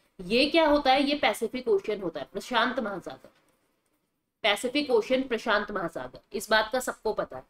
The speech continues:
ठीक है। ये क्या होता है? ये आपका Atlantic महासागर, Atlantic, ठीक है, Atlantic महासागर। तो जो भूमध्य रेखा है उससे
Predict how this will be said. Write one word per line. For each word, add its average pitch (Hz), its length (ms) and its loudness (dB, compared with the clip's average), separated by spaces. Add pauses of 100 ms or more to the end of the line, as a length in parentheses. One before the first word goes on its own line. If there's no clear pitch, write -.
ठीक 202 200 -6
है। 196 100 -8 (960)
ये 220 360 0
क्या 320 180 4
होता 294 300 4
है? 269 200 4 (340)
ये 214 160 2
आपका 240 300 4
Atlantic 240 760 -2
महासागर, 185 540 -6 (580)
Atlantic, 185 840 -2 (400)
ठीक 214 160 -6
है, 254 160 0 (100)
Atlantic 202 580 0
महासागर। 147 500 -12 (1160)
तो 302 100 6
जो 302 440 4 (140)
भूमध्य 330 460 4
रेखा 277 360 4
है 165 260 0 (200)
उससे 311 380 0